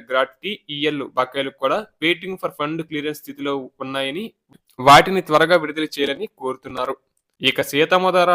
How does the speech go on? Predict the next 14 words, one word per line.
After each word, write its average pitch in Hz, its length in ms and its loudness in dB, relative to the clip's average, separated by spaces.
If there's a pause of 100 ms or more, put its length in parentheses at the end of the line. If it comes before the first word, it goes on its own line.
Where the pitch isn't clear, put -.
ట్రెజరీ 156 400 -2
పరిధిలో 151 320 -6 (280)
కొందరికి 175 440 -2 (220)
పెన్షన్ 175 420 -6
క్రెడిట్ 160 320 -4 (100)
కాలేదని, 151 400 -2 (180)
దీనిపై 170 340 -2 (880)
దృష్టి 170 300 -6
సారించాలని 156 640 -2
విజ్ఞప్తి 131 440 -10
చేస్తున్నారు. 127 520 -8 (640)
అలాగే 147 240 2 (120)
జీపీఎఫ్, 156 500 -4 (220)
ఏపీజీఎల్ఐ 143 500 -4